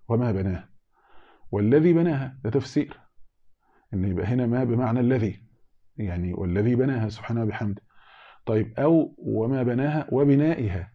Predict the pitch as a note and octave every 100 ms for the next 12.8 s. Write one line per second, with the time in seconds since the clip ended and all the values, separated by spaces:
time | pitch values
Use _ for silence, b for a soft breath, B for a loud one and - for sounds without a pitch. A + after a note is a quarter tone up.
0 | - G#2+ A2+ C#3+ D3 - G#2 B2 G#2+ G2
1 | G2 C3+ C#3 - A#2 B2+ A2+ G#2 G#2 C3
2 | D3+ E3 B B B B - G#2+ A2+ G#2
3 | G2+ A#2 A#2+ C3+ B B B - F#2 F#2+
4 | - G#2+ G#2+ C3 - - B B B B
5 | _ _ _ _ _ - F#2 E2 E2 F2+
6 | F2+ G2 F#2+ F2+ F#2+ F#2+ B B B -
7 | - - G2+ G2 B2 E3+ B2+ A2+ D3 D#3
8 | C#3 - G2 G2 G#2 G2+ G2+ G2+ G2 G2+
9 | G2+ F#2+ - G#2 - G#2+ C3 C#3+ A#2 G#2
10 | D#3 D#3 C3+ - B2+ B2 A#2 A#2+ B2 C#3+
11 | C#3 - - - A2+ D3+ D#3+ - b -
12 | B2+ A2 G#2+ G2+ A2 C3+ F3+ -